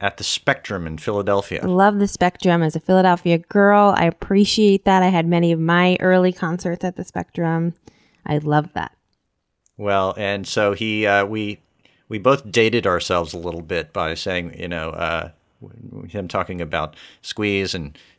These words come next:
Speaker 1: Oingo Boingo
Speaker 2: Mm.
Speaker 1: opening up, uh, which, uh, you know, I, you know what it made me think of? I, I was, uh, he, he tweeted this out the other day, which is why I brought it up, but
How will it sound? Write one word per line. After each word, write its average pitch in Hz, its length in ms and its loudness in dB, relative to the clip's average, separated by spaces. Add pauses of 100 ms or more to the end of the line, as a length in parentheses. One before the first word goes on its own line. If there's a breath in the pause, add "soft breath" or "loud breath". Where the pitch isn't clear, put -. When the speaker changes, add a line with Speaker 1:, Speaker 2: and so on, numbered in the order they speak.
(140)
Speaker 1:
Oingo 104 420 0
Boingo 95 640 -2
Speaker 2:
Mm. 220 180 4
Speaker 1:
opening 95 240 0
up, - 220 -2 (640 soft breath)
uh, 95 400 2
which, 107 360 -4
uh, 95 400 4
you 123 120 -4
know, 101 420 -2 (180)
I, 180 180 0
you 175 120 -4
know 180 80 0
what 185 140 2
it 143 40 -8
made 175 160 -2
me 165 120 -4
think 160 240 -6
of? 160 180 0
I, 123 120 2
I 127 120 0
was, - 220 -4
uh, 78 260 -16
he, 175 340 -6
he 180 160 -8
tweeted 151 360 0
this 104 120 -6
out 101 180 2
the 98 60 -4
other 80 140 -4
day, 78 160 -6
which 82 200 -12
is - 60 -16
why 90 140 -2
I 87 60 -2
brought 90 180 0
it 85 80 -8
up, 107 140 -2
but 98 200 -6